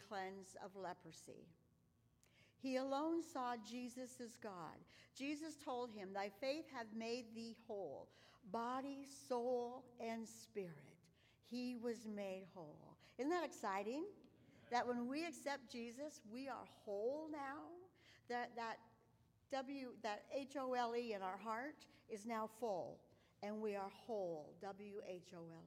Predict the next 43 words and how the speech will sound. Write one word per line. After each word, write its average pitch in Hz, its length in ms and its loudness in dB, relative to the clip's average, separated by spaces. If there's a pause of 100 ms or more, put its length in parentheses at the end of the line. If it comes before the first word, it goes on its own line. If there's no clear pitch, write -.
E. 151 140 -14 (280)
We 220 140 2
are 214 120 2
now 226 380 0
a 220 40 -2
whole 220 280 0 (120)
person. 190 360 -4 (640)
So 277 160 2
note 330 300 6
the 381 60 2
comparisons. 262 1000 0 (260)
The 214 100 4
one 277 480 4
is 247 140 0
a 240 60 2
picture 269 480 -2
of 208 100 -2
a 208 80 -4
repentant 220 480 -2
sinner 196 460 -4 (100)
who 220 80 -6
comes 180 360 -6
to 196 100 -12
Jesus. 170 640 -14 (640)
That 226 240 0
was, 277 180 2 (200)
that's 233 300 -2
what 262 100 2
he 247 160 -4
represents. 220 800 -2
He 202 120 -6
was 190 180 -4
lost 220 500 2
in 277 80 -4
the 277 80 -2
crowd 262 360 -2
of 247 100 -8
lepers. 180 540 -4 (260)
He 233 100 2
had 208 160 4
no 226 300 4
identity 285 680 -2 (480)
apart 202 480 -2